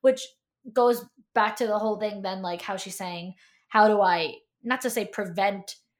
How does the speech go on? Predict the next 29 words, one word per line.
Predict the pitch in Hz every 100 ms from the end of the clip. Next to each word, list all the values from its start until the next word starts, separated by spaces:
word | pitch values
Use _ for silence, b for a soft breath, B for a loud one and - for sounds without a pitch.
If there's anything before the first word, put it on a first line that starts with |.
| _
rejection, | 208 214 247 254 - 202
but | 185
how | 196 190
do | 185 185
I, | 180
like, | 175 175 190
move | 196 196
on | 214 233
from | 226 208
rejection? | 185 190 190 208 - 160
It, | - _
it | 247 226
might | 240 277
sound, | - 233 233
like, | 214 - - _ _ _ _ _ _ _ _ _ _
so, | - - 240 226 -
so | - 220
simple | 220 226 202 196
or | 185
so | 190 196 190 190 B B B
cliche, | - 208 190 269 220 170 170 -
but | 240
at | 247
the | 247
end | 254 262
of | 208
the | 214
day, | 233 214
like, | 190 180 -